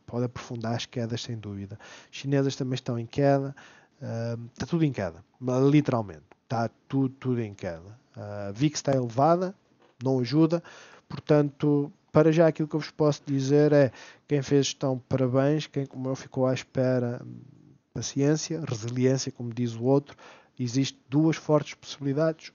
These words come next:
uma delas, voltarmos até sexta-feira até aqui acima, a outra possibilidade, ah, mais negativa foi: ok, estava toda a gente à espera que viéssemos aqui e não vou, vou fazer mais uma perna para baixo.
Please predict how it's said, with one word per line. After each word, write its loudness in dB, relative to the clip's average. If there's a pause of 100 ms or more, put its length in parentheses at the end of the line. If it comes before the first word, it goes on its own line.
(160)
uma -2
delas, 2 (340)
voltarmos 0
até -12
sexta-feira -6
até -6
aqui -8
acima, -4 (1800)
a 0
outra 6
possibilidade, 0 (240)
ah, -4
mais 0
negativa -4
foi: 0
ok, -2
estava -2
toda 0
a 2
gente -4
à -4
espera -2
que -16
viéssemos -6
aqui -8
e -4
não -6
vou, -4
vou -10
fazer -6
mais -4
uma -8
perna -6
para -8
baixo. -10